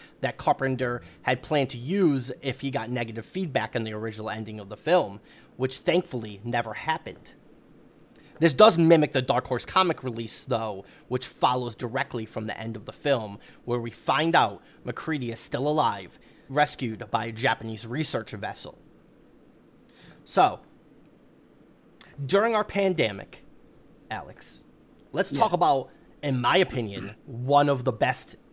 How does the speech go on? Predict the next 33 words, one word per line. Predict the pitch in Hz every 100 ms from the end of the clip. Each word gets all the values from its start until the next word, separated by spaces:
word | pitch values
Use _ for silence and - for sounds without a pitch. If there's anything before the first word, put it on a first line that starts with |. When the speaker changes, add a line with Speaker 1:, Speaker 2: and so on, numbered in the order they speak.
| -
Speaker 1:
infection | 135 - 139 - - 127
movies | 127 117 117 107
of | 104
all | 104
time, | 110 120 101 - - _ -
John | 113 101
Carpenter's | - 110 - 101 98 -
The |
Thing. | 107 98 - - - - - - - -
What | 113
do |
you | 110
say? | 107 85
Speaker 2:
For, | 139 143 151 - - - -
for | - 180
sure. | 196 - 139 165 - - -
I | 123 135
was, | 139 131 -
it's | 131 127
funny | - 143 139 117
because | 104 104 117 113 107
just | 131 127
this | 151 131
past | - 139 -
week, | 117 127 127 - - - - - -
uh, | 110 107 104 101 107 95
my | 104
wife | 107 117 117
and | 127
I | 120
have | 117 117
been | 117 110
watching | 107 120 123 - 117 110